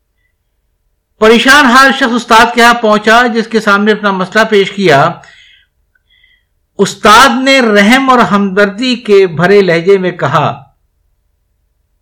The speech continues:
"یہ تو کوئی مشکل کام نہیں۔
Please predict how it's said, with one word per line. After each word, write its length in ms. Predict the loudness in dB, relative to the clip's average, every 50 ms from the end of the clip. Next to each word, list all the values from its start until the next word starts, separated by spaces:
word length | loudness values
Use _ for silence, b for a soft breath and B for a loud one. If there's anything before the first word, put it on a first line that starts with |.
| _ _ _ _ _ _ _ _ _ _ _ _ _ _ _ _ _ _ _ _ -12
"یہ 360 | -10 -2 0 2 2 2 0
تو 100 | -2 -4
کوئی 200 | -4 -4 -4 -4
مشکل 380 | -2 -2 -2 -2 -2 -4 -6 -4
کام 300 | -2 0 0 0 0 0
نہیں۔ 420 | -2 -4 -6 -6 -10 -12 -14 _